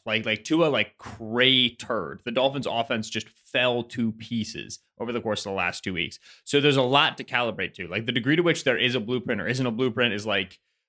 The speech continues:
highly questionable because, uh, DeMeco did different stuff than Brandon Staley did. There's, there's a, there's a lot of mess going on. What I think is true is the, the first point you brought up, Danny, this Bills secondary, uh, when fully healthy, was, like, the best communicating secondary, the best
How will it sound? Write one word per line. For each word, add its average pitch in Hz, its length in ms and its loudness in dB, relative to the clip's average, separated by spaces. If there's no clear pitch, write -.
highly 110 280 -2
questionable 139 540 2
because, 113 400 2
uh, 82 140 -4
DeMeco 117 420 0
did 113 120 0
different 110 240 -2
stuff 107 180 -2
than 98 80 -10
Brandon 90 240 -4
Staley 139 340 4
did. 120 260 4
There's, 104 180 -4
there's 117 240 2
a, 101 280 -2
there's 117 180 0
a 107 40 -2
lot 131 240 2
of 147 80 2
mess 123 260 2
going 90 260 -8
on. 58 200 -14
What 127 120 0
I - 20 2
think 175 200 0
is 139 180 0
true 160 260 2
is 117 180 2
the, 117 140 -2
the 104 140 -6
first 147 280 -2
point 113 120 -2
you 104 60 -2
brought 101 180 0
up, 98 120 -4
Danny, 95 460 0
this 147 260 0
Bills 131 480 2
secondary, 87 760 -2
uh, 107 180 -2
when 123 160 -2
fully 147 380 2
healthy, 123 560 -4
was, 113 180 -2
like, 110 140 0
the 117 80 -2
best 120 300 2
communicating 110 720 2
secondary, 95 600 -2
the 95 120 -4
best 110 320 0